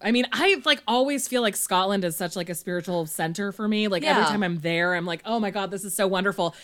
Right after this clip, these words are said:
Speaker 1: And then I read about the incredible amount of witch trials
Speaker 2: Uh-huh.
Speaker 1: and, like, killing of witches that happened in Scotland. And I'm like, "Why do I feel this connection?" It's so
Speaker 2: <laughs>
Speaker 1: weird. But the idea that all of us who practice now are somehow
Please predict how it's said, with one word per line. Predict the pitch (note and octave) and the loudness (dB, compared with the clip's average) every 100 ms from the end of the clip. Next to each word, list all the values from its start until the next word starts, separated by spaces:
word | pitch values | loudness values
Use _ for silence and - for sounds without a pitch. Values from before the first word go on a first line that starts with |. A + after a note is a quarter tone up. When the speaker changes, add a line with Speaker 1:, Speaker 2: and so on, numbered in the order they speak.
| - - | -16 0
Speaker 1:
And | B3+ | 2
then | D#4 | 4
I | D#4+ | 4
read | G#3 B3 B3+ C4+ C#4+ | 2 0 2 2 0
about | G#3+ G#3 G#3 | 2 4 2
the | A3 G#3 | 0 0
incredible | G#3+ G3+ - - F#3 F#3 G3+ A#3 A3 G#3+ G#3 | 0 0 -2 -8 -4 2 4 4 2 2 2
amount | F3+ F3+ D#3+ F3+ F#3+ | 0 -2 0 0 0
of | C4 F3 D#3 | -4 -4 -2
witch | F3 F3 - | -4 -4 -6
trials | F#3 F3+ F3+ F3 E3+ | 0 2 4 2 0
Speaker 2:
Uh-huh. | F#3 E3+ | -2 0
Speaker 1:
and, | D3+ C#3+ C#3+ F3 | -2 -2 -6 -4
like, | E3+ - - - _ | -4 -4 -20 -20 _
killing | - A#3+ A#3 | -2 2 2
of | G#3 | 2
witches | F3 F#3 A#3 G#3+ | 0 0 0 -2
that | F#3+ | -2
happened | E3 F3 F3+ G3 G3 | -2 0 0 0 -2
in | F#3 | -6
Scotland. | - F3+ G3+ G#3 | -2 -2 0 -2
And | G3+ | -4
I'm | G#3 | -6
like, | G3 | -4
"Why | F3+ G4 | 0 0
do | A#4+ | 2
I | F4+ | 0
feel | - A3+ | 0 -2
this | B3 - | -4 -6
connection?" | F4+ G#4+ F4 E4 A#3 | -2 0 0 0 2
It's | D4 D4 | 0 2
so | E4+ E4 | 2 2
Speaker 2:
<laughs> | |
Speaker 1:
weird. | F#4+ G4+ A3+ | 0 2 2
But | G3 A#3+ - - - - - | 2 -2 -2 -18 -20 -20 -4
the | C4+ | 4
idea | C4+ A#3 C#4+ D4 | 4 4 2 2
that | C#4 | 2
all | F#3+ G3+ A#3 | 4 4 4
of | A#3+ | 2
us | B3 A#3+ | -2 -2
who | A#3+ G#3 | -6 -6
practice | - F3+ F3+ G#3 F#3+ | -2 -2 -2 -6 -4
now | E3 E3 E3 F3 | 0 2 4 2
are | F#3 E3 D#3+ | 2 0 -2
somehow | - F3 F3 F#3 F3 F3 | 0 0 0 0 2 0